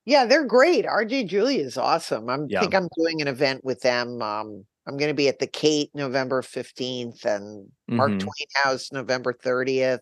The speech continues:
Speaker 1: And, uh, R-, but I'm doing R J Julia's in Madison, and then we're trying to figure out an event actually with Janine, uh, Basinger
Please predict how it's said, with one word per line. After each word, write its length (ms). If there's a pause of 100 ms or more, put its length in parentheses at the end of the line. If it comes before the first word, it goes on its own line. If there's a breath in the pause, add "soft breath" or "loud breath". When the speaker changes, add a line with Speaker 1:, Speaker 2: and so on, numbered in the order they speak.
Speaker 1:
And, 340 (480 loud breath)
uh, 240
R-, 200 (120)
but 300
I'm 140
doing 260
R 100
J 200
Julia's 500
in 120
Madison, 540
and 160
then 140
we're 140
trying 320
to 40
figure 320
out 140
an 100
event 400
actually 360
with 180
Janine, 460
uh, 160
Basinger 640